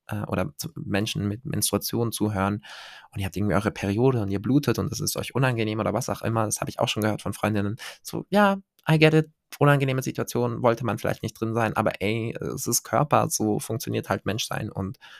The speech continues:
ähm, wenn die andere Person euch dann das Gefühl gibt, dass ihr euch dafür schämen müsst, dann ist es einfach auch nicht die richtige Person. Also ich glaub, bei ganz, ganz vielem, ähm, was mit zwei Körpern, die aufeinandertreffen, zu tun hat, da kann ganz viel schiefgehen,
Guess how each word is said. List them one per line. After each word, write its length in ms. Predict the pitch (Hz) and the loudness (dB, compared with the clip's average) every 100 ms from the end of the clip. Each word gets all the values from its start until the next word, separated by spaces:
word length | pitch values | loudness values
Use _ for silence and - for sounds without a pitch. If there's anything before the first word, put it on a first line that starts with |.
| - - - | -20 -20 -4
ähm, 400 | 107 101 101 98 98 | -2 0 0 -2 0
wenn 160 | 107 | 0
die 100 | 107 | 2
andere 200 | 104 113 | 2 2
Person 340 | 110 101 104 107 | 0 0 0 0
euch 200 | 101 - | -2 0
dann 200 | 95 107 | 0 0
das 160 | 104 | -2
Gefühl 240 | 92 - 107 | -4 -4 -2
gibt, 260 | 104 - | -2 0
dass 140 | 92 - | -2 -2
ihr 80 | |
euch 80 | 107 | -4
dafür 240 | - - 95 | -4 -2 0
schämen 260 | 107 110 | 0 0
müsst, 280 | 104 107 - | 0 -2 -2
dann 160 | 95 - | -2 -2
ist 160 | - | -4
es 120 | - | -4
einfach 220 | - 147 - | -4 -6 -8
auch 120 | 107 | -6
nicht 160 | 151 - | -6 -6
die 60 | |
richtige 240 | 104 - - | -12 -12 -14
Person. 320 | 87 98 - | -8 -6 -6
Also 220 | 95 95 87 - - - | -4 -4 -4 -10 -20 -6
ich 80 | - | 0
glaub, 160 | 104 | 2
bei 60 | 98 | 4
ganz, 180 | 101 107 | 2 2
ganz 160 | 101 | -2
vielem, 340 | - 104 107 - - _ _ 107 | 0 0 0 -2 -16 _ _ -2
ähm, 460 | 101 98 101 101 - - | 0 0 0 -2 -8 -2
was 200 | 104 - | -2 0
mit 160 | 98 - - | -2 -4 -4
zwei 140 | - | -2
Körpern, 380 | - 101 - 101 | 2 2 2 0
die 80 | 95 | 0
aufeinandertreffen, 640 | 98 95 95 - - - | 0 0 0 -2 -6 -4
zu 80 | 117 | -8
tun 240 | - 98 | -6 -4
hat, 80 | 104 - | -2 0
da 80 | 101 | 2
kann 180 | 147 143 | 4 2
ganz 160 | 113 | 2
viel 120 | 98 | 0
schiefgehen, 480 | - - - 92 123 | 0 0 -2 -2 -2